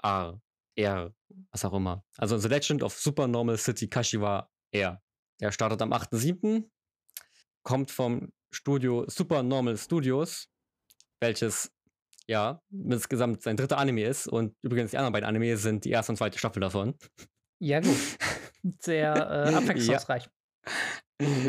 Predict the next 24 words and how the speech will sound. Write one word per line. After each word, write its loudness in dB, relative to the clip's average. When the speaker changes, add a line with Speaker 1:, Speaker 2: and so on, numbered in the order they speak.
Speaker 1:
Ja, 2
das -2
ist -2
ein 0
junges 0
und -4
Studio, 0
was 0
eigentlich 0
nur 0
für -2
dieses 0
Anime 2
da 0
ist, -2
scheinbar. -2
Es -2
ist -2
auch -2
keine 2
Lizenz 0
bisher 0
bekannt -2
dafür. -2